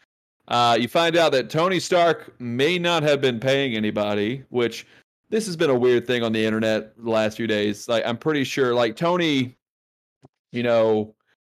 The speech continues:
I guess it's different. Like, hey, you can live in Avengers, the Avengers campus and stuff. You'll have to have everything taken care of. But I guess it's one of those where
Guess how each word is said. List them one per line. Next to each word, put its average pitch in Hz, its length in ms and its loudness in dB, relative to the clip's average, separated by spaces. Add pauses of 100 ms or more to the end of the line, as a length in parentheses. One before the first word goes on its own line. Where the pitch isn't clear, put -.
(140)
I 131 80 2
guess 180 240 0
it's 135 140 -4
different. 135 440 0
Like, 113 300 2
hey, 127 140 2
you 110 320 0
can 107 240 -2
live 110 440 -2
in 107 120 -4
Avengers, 104 720 -4 (280)
the 98 220 -2
Avengers 104 480 -4
campus 104 560 -6
and 107 100 -8
stuff. 110 440 -4 (1300)
You'll 165 120 0
have 131 80 -2
to 135 100 2
have 120 160 4
everything 117 380 0
taken 113 280 -2
care 120 300 0
of. 123 300 -4 (880)
But 120 100 0
I 117 60 2
guess 127 240 0
it's 127 120 -6
one 131 140 0
of 123 60 2
those 117 260 0
where 113 440 2